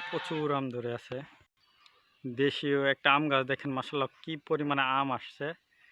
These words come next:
আলহামদুলিল্লাহ, মাশাআল্লাহ, মাশাআল্লাহ, মাশাআল্লাহ, মাশাআল্লাহ, চমৎকার। আসলে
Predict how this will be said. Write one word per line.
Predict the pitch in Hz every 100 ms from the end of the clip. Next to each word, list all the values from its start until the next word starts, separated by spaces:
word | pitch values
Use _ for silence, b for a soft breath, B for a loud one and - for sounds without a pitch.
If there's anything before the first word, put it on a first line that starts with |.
| B B B _ _ -
আলহামদুলিল্লাহ, | 117 139 139 123 117 113 117 117
মাশাআল্লাহ, | 117 113 127 110
মাশাআল্লাহ, | 113 107 - 123
মাশাআল্লাহ, | 123 113 135 117
মাশাআল্লাহ, | 113 - - _ _ _ b b b _ _ -
চমৎকার। | 156 147 - 127
আসলে | 117 151 143